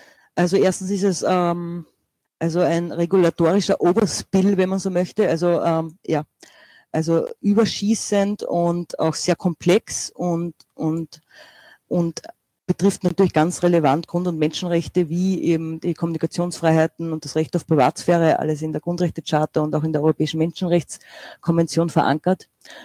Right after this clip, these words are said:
Und das Prinzip der Verhältnismäßigkeit, äh, ist, ist hier, äh, relevant und fraglich, ob das gewährleistet ist.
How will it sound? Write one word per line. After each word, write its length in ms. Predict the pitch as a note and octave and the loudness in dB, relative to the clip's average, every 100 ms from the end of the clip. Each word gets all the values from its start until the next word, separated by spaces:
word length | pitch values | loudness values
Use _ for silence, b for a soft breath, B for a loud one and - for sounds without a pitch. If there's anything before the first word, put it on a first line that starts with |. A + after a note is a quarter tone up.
| B B | B B
Und 200 | - F3 | -8 -4
das 100 | F3 | -4
Prinzip 320 | - F3 - - | -2 -2 -2 0
der 100 | F#3 | 2
Verhältnismäßigkeit, 1120 | F3 F3 - G3 F#3 F3+ F#3+ - E3+ F3 - | 4 4 0 -4 -2 -2 -4 2 2 2 0
äh, 260 | F3 E3+ D#3+ | 0 2 0
ist, 220 | - - | -4 -12
ist 260 | - E3+ - | -4 -4 -4
hier, 420 | - F3+ F#3+ F#3 - | -2 2 2 0 -6
äh, 280 | D3+ D#3 D3+ _ _ B B B B | -4 -2 -4 _ _ B B B B
relevant 640 | D#3+ D#3+ C#3 F3+ - - - | 2 4 2 0 -4 -14 -8
und 280 | E3+ D#3 | -6 -6
fraglich, 380 | - D3+ E3 F#3 | -2 0 0 0
ob 100 | F#3 | -2
das 120 | E3 | -4
gewährleistet 600 | - F3 F3 F3+ - E3+ | -2 0 2 2 -2 -6
ist. 260 | E3+ E3+ - | -4 -6 -12